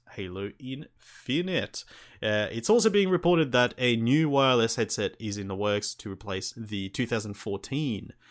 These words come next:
Xbox Stereo headset. Uh, this headset will be fully wireless and compatible with Xbox, P C, and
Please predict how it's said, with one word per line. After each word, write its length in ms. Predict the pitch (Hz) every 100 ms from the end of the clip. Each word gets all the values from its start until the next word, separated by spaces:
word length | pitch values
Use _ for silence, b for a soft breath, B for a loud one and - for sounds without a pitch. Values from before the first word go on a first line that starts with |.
| b
Xbox 300 | 113 - 107
Stereo 580 | - - 107 101 98 95
headset. 540 | 101 - 98 - 90 - b b b b
Uh, 240 | 98 95
this 220 | 95 101
headset 320 | 135 131 123 113
will 180 | 113
be 300 | 110 113 113
fully 360 | 110 - 165 202
wireless 540 | 175 139 123 113 110
and 140 | 107 110
compatible 560 | 113 135 127 120 113
with 200 | 107 104 -
Xbox, 640 | 110 - 95 85 - - _ _
P 140 | - 104
C, 380 | - 62 62 - _ _
and 380 | 110 95 92